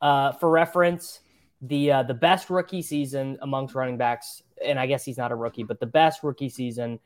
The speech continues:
for running backs under two hundred five pounds since two thousand ten, there's been four guys who bettered two hundred P P R points. Like, it,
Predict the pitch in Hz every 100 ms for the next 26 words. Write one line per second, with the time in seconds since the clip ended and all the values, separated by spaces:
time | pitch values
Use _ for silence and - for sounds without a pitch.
0 | _ _ 127 127 123 123 - 127 120 -
1 | 127 131 123 120 123 - 123 127 135 -
2 | _ - 120 - 135 135 135 120 - 123
3 | 135 143 _ - 139 151 147 - 127 131
4 | 123 113 104 170 170 147 123 117 117 151
5 | 156 _ _ _ 143 113 113 147 147 -
6 | 143 160 131 160 160 175 180 165 - 180